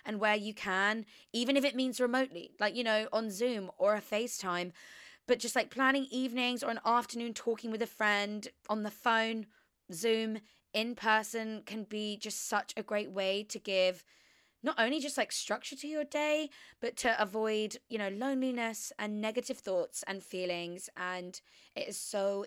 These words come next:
easy to just be completely consumed by negative thoughts and feelings, especially in this present day, especially just with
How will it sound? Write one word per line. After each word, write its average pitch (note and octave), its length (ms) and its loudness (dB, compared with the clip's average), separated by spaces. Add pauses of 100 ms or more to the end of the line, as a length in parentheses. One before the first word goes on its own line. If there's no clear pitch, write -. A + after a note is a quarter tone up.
easy G3 380 -8
to - 160 -12
just - 240 -10
be F#3+ 160 -8
completely G3+ 560 -12
consumed F3+ 600 -10
by F3+ 200 0
negative F3+ 340 -10
thoughts - 320 -6
and F#3+ 100 -10
feelings, F3 440 -6 (400)
especially A3+ 640 0
in G3 100 -2
this F#3+ 160 -6
present F#3 400 -8
day, F3 260 -2
especially - 540 -4
just A3+ 180 -8
with G#3+ 100 -12